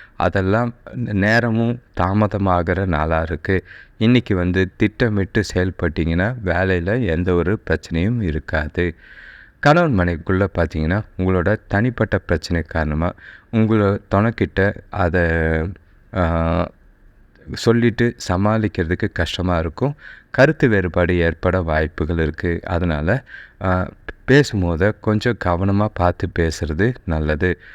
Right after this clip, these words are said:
ரெண்டு பேரும் உட்கார்ந்து இன்னைக்கு பேசி பிரச்சனையை தீர்த்து கொள்றது அவசியம். பண விஷயத்தை பொறுத்தளவுக்கு இன்னைக்கு பண வரவு கம்மியா தான் இருக்கும். அதிக செலவுகள் கொஞ்சம் சுமையா இருக்கிற மாதிரி இருக்கு.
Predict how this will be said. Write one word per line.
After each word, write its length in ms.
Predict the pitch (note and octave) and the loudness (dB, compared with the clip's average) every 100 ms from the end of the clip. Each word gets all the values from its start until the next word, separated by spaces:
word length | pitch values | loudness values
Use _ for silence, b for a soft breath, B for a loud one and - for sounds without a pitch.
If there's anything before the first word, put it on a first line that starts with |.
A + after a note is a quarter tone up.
| B B - | B B 2
ரெண்டு 300 | A#2+ C#3+ C3 | 4 4 2
பேரும் 280 | A#2+ A2 G#2 | 2 2 0
உட்கார்ந்து 540 | D#2+ - F#2+ F#2 A2+ | -2 0 0 2 2
இன்னைக்கு 340 | F2+ F2 - F2 | 2 0 -2 0
பேசி 380 | F2 F#2 - | 2 2 0
பிரச்சனையை 540 | G2 F2+ E2 - F2 F#2+ | -2 -2 -2 -2 -2 -2
தீர்த்து 320 | - E2+ - - | -4 -4 -4 -4
கொள்றது 500 | F2 D#2+ D#2+ F#2+ B2 B2 F#2 | -4 -4 -4 -2 -2 -4 -4
அவசியம். 600 | D#2+ D#2 - E2 E2+ E2+ B B B B _ | -2 -2 -2 -2 -2 -4 B B B B _
பண 220 | C3+ D3+ | 2 4
விஷயத்தை 380 | C3+ - G#2+ F2+ | 2 0 -2 -2
பொறுத்தளவுக்கு 560 | - F2+ F#2 F2 E2 A#2 | -2 -2 0 0 0 0
இன்னைக்கு 280 | G2 D#2+ F2 | 2 -2 -2
பண 240 | - F#2 | 0 2
வரவு 340 | G2+ F#2 F2 E2 | 2 2 0 -2
கம்மியா 340 | - E2 F2 | -4 0 0
தான் 180 | E2 G#2 | 2 2
இருக்கும். 340 | F2+ D#2 A2+ - | 0 0 -2 0
அதிக 320 | F2 G2 G#2 | 0 0 -2
செலவுகள் 560 | - F2 F#2+ F2+ G2 F2+ - - | -2 -2 -2 2 0 0 -10 -4
கொஞ்சம் 300 | E2+ E2+ E2 - | -2 -2 -4 -2
சுமையா 340 | F2 F#2 F#2 | 0 2 2
இருக்கிற 300 | E2+ - E2 | 0 0 -2
மாதிரி 340 | D#2+ E2+ F2+ E2+ | 0 -2 0 0
இருக்கு. 380 | D#2 - C3 | 0 -2 -4